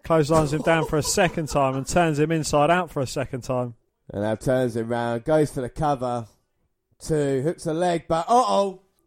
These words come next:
Speaker 1: Ali's caught him. It's like a, a modified triangle.
Speaker 2: Got it in perfectly. He's got the hand clasp, but the only problem is his shoulders could be down. Gulak, ooh.
Speaker 1: He manages to turn it.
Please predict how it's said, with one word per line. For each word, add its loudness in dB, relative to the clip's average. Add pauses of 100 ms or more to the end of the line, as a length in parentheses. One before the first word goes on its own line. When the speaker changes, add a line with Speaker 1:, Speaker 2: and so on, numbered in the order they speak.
Speaker 1:
Ali's 0
caught 2
him. 0
It's -8
like 0
a, -2 (1120)
a -10
modified 0
triangle. -2 (640)
Speaker 2:
Got 2
it 0
in -2
perfectly. 2
He's -4
got 0
the -2
hand -2
clasp, 2
but 2
the 0
only 2
problem -2
is -2
his -6
shoulders 2
could 2
be -2
down. 2
Gulak, 4 (180)
ooh. 0 (360)
Speaker 1:
He -12
manages -6
to -10
turn 2
it. -2